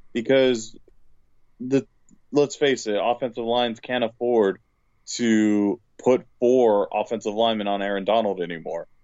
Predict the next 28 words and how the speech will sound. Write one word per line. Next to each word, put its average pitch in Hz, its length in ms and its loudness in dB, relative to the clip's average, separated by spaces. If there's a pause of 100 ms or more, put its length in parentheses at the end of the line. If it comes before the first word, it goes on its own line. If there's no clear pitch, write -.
(160)
It's 92 220 -6
just, 113 300 -2
it's 113 200 -2
not 110 220 0
gonna 101 160 0
work. 98 380 0 (760)
So 110 800 -2 (600)
<laughs> - 680 -10
that's, 127 240 0
that's 120 300 -2
insane, 107 360 -2
by 90 160 -4
the 95 80 -4
way. 92 440 -2
I, 104 60 -2
I, 107 160 -2 (480)
I, 110 160 4 (240)
I'm 113 180 0
still 131 280 0
amazed 107 460 -2
at 98 60 -14
that 98 100 -10 (200)
Carolina 101 520 0
game 92 240 -8
when 95 160 -4
I 92 80 -4
saw 95 280 -2
that. 90 220 -2